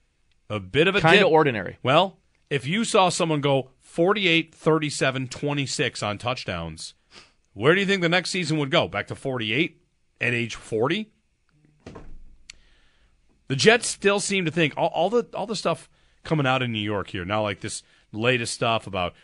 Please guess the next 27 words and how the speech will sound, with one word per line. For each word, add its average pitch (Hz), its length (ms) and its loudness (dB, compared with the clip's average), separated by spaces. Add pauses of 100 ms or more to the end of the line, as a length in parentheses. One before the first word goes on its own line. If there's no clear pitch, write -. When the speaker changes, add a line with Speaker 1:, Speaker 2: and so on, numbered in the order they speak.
(140)
Speaker 1:
Mecole 113 440 -4
Hardman 110 400 -2
leaked 110 300 -12
game 110 280 -4
plans, 107 580 -4
and 85 140 -10
there's 90 120 -10
some 147 120 -4
other 117 140 -4
stuff 113 260 -6
in 107 60 -6
there 87 140 -8
as 76 120 -14
well. 87 300 -6 (500)
Like, 127 240 -6 (260)
you, 135 200 -6
what 151 140 -6
you 165 120 -4
get 185 240 2
is 147 360 0 (600)
the 120 140 -6
Jets, 165 580 -2 (280)
despite 175 500 2
the 190 100 -4
season 185 320 -4
they 135 140 0
had, 110 320 0